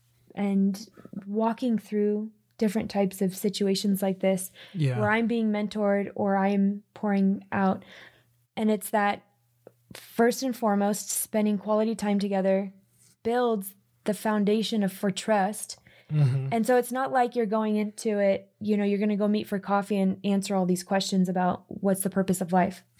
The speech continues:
Speaker 1: or,
Speaker 2: Yeah.
Speaker 1: or what is this or what is that. But what happens is, is you go to coffee
Speaker 2: You're there.
Speaker 1: and you're just there and you're present and you laugh about something and you share something you're learning about or whatever it is. And then the next time you go and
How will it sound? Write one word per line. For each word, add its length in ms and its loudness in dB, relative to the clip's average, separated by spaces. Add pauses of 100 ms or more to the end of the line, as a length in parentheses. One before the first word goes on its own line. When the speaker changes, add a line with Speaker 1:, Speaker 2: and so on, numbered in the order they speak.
Speaker 1:
or, 120 0
Speaker 2:
Yeah. 140 4 (300)
Speaker 1:
or 180 -2
what 180 0
is 180 -2 (640)
this 260 2
or 40 -4
what 120 2
is 80 2
that. 200 0 (560)
But 140 0
what 140 4
happens 360 -2
is, 140 -2
is 160 0
you 280 0
go 140 2
to 100 0
coffee 580 -2 (240)
Speaker 2:
You're 160 4
there. 340 -2 (100)
Speaker 1:
and 140 -2
you're 120 2
just 260 -4 (180)
there 220 0
and 100 0
you're 80 0
present 360 -2
and 80 0
you 80 2
laugh 260 -2
about 260 0
something 320 0
and 140 2
you 60 2
share 240 -2
something 280 0
you're 140 0
learning 260 -2
about 220 0
or 80 4
whatever 380 2
it 60 2
is. 200 2 (480)
And 160 -2
then 140 2
the 80 2
next 300 -4
time 360 0
you 140 0
go 240 0
and 380 0